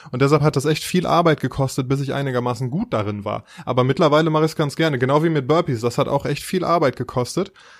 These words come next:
Äh, ich glaub, ich bin einfach eher der Typ für, für einfach Kurzkraft, also für Gewichtheben oder so wäre ich, glaub ich, von den, von der Anlage ganz gut,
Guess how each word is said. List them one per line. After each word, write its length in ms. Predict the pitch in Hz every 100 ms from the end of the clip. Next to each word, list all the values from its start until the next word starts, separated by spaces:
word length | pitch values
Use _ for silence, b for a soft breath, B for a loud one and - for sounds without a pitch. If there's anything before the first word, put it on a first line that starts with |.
| B B
Äh, 180 | 135 135
ich 80 | 135
glaub, 180 | 151 165
ich 120 | -
bin 100 | 160
einfach 240 | 156 156
eher 220 | 151 151 147
der 140 | 139
Typ 260 | - 175 -
für, 580 | - 147 147 147 147 - b b b b
für 680 | - 135 139 143 139 135
einfach 400 | 147 135 139 113 -
Kurzkraft, 1160 | - 165 185 190 - - - - - 151 - 151
also 200 | 139 131
für 320 | - 147 135
Gewichtheben 600 | 127 131 185 - 127 123
oder 160 | 123
so 180 | 120 123
wäre 120 | 123
ich, 100 | 123
glaub 200 | - 127
ich, 100 | 120
von 160 | - 120
den, 160 | 120 117
von 180 | -
der 120 | 123 123
Anlage 360 | 123 120 120
ganz 240 | 117 117 -
gut, 300 | 135 180